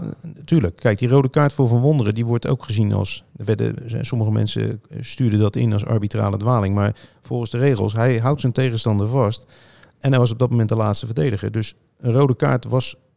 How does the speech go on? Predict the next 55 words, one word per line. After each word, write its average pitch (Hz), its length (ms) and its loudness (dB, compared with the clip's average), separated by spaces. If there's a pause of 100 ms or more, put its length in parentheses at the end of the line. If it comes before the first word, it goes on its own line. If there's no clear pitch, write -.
(180)
was 143 220 -2
te 139 120 -2
verdedigen 135 480 0
inderdaad. 101 340 0
Was 135 160 -2
op 117 100 -6
zijn - 140 -10
plaats 139 280 -4
op 123 100 -14
dat 113 120 -6
moment. 98 300 -6
Hoe 123 160 -2
lullig 151 300 2
ook, 135 200 -4
de, 131 180 -8
na 139 220 2
zeven 127 320 2
minuten. 131 300 0
Maar 120 220 0 (600)
nou 113 200 2
goed, - 200 -6 (180)
je 147 100 -4
ziet 127 180 0
Van 123 120 4
Wonderen 117 280 4
ook 113 60 0
niet 123 140 4
protesteren. 110 540 2
Hij 104 100 0
gaat 101 200 -2
gewoon 98 160 0
ook 92 80 -2
het - 100 -8
veld 104 260 -2
af. 98 200 -2 (460)
Kuip 110 220 0
gaat 101 180 -2
erachter 107 280 0
staan. 98 480 -2
Eh, 95 380 -2
op - 120 -4
het 117 100 0
moment 110 540 2 (160)
dat, 107 360 0 (100)
eh, - 60 -16 (340)
de 101 140 -2
één 113 200 4
nul 135 220 6
valt 98 240 -2
van 90 140 -2
Kroes, 113 400 0
was 120 200 2
het - 200 -4
overigens 101 340 0
alweer 104 300 0